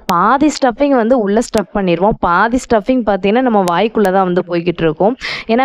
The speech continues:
மேக்ஸிமம் பாத்தீங்கன்னா, இந்த மாதிரி ஸ்டஃபிங்லாம் பாத்தீங்கன்னா, நம்ம வெறும் வாயில சாப்பிடவே வந்து சூப்பரா இருக்கும். இந்த மாதிரி மடக்கு பொரியில வச்சு சாப்பிட்றதோட,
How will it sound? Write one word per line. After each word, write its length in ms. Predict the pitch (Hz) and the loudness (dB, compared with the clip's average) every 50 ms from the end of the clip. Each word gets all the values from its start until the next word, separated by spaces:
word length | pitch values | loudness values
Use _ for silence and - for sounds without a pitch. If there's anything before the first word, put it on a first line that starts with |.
| 262 240 | 0 0
மேக்ஸிமம் 560 | 220 214 254 269 - - 262 285 294 294 254 | 0 -2 -2 -4 -4 -4 -2 -2 -2 -2 -2
பாத்தீங்கன்னா, 420 | - 233 220 208 220 202 214 254 254 | -2 -2 -2 0 0 0 0 0 0
இந்த 160 | 214 202 190 | 0 0 0
மாதிரி 220 | 190 208 240 240 | 0 0 -2 -2
ஸ்டஃபிங்லாம் 680 | - - 240 202 190 - - 269 262 247 247 247 226 | -2 -2 -2 -2 -2 -2 -2 -2 0 0 0 0 0
பாத்தீங்கன்னா, 380 | 226 208 190 - 185 185 214 247 | -2 -4 -2 -2 -2 0 0 0
நம்ம 180 | 262 240 208 180 | 0 0 0 0
வெறும் 280 | 180 202 208 269 262 277 | 2 0 2 2 0 0
வாயில 240 | 254 247 226 208 | 0 0 0 0
சாப்பிடவே 420 | - - 185 180 196 185 180 190 208 | 0 0 -2 0 0 0 0 0 0
வந்து 200 | 196 180 214 202 | -2 -2 -4 -8
சூப்பரா 500 | - - 247 240 - - 220 208 202 196 | -8 -10 -14 -10 -6 -2 0 2 2 2
இருக்கும். 240 | 175 170 - 190 170 | 2 2 0 -2 -2
இந்த 100 | 175 170 | 0 0
மாதிரி 180 | 170 180 196 196 | 0 0 0 0
மடக்கு 320 | 175 165 202 202 214 233 | 0 -2 -2 -2 -4 -4
பொரியில 340 | 214 196 208 196 190 180 175 | -4 -2 -2 0 0 0 0
வச்சு 200 | 180 175 220 208 - | -2 -2 -4 -2 -2
சாப்பிட்றதோட, 600 | 202 175 175 - - 190 180 175 165 165 220 | 0 -2 -2 -2 -2 -2 0 0 0 0 -2